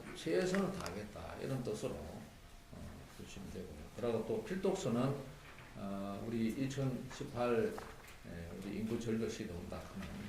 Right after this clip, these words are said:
이게 지방 소멸 등 관련되는 아마, 어, 금년부터 이제 생산 가능 인구가 줄거든요.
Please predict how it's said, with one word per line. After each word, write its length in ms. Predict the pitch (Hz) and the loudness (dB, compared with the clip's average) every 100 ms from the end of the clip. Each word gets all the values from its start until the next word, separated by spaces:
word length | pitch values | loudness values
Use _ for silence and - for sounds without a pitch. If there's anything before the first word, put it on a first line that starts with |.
| - | -6
이게 420 | 104 113 113 - - | -2 4 4 4 0
지방 380 | 143 143 143 | 4 6 6
소멸 420 | 139 156 156 127 110 | 6 2 4 4 4
등 160 | 110 | 2
관련되는 720 | - 139 139 104 98 104 113 - - - - - - - - | 4 4 6 4 2 2 2 0 -6 -12 -12 -10 -8 -6 2
아마, 220 | 120 135 | 6 10
어, 720 | 131 123 107 104 107 104 104 104 110 - - - - - - - | 10 10 8 6 2 2 2 0 -2 -4 -6 -8 -10 -10 -10 -4
금년부터 640 | - 131 165 175 214 - 160 | 2 6 8 8 6 6 6
이제 160 | 123 | 8
생산 420 | 107 180 190 165 127 | 6 8 8 6 4
가능 340 | 104 135 151 | 4 6 6
인구가 440 | 107 104 - 117 - - | 6 4 4 2 2 0
줄거든요. 560 | 110 113 - 92 - | 2 4 4 2 -2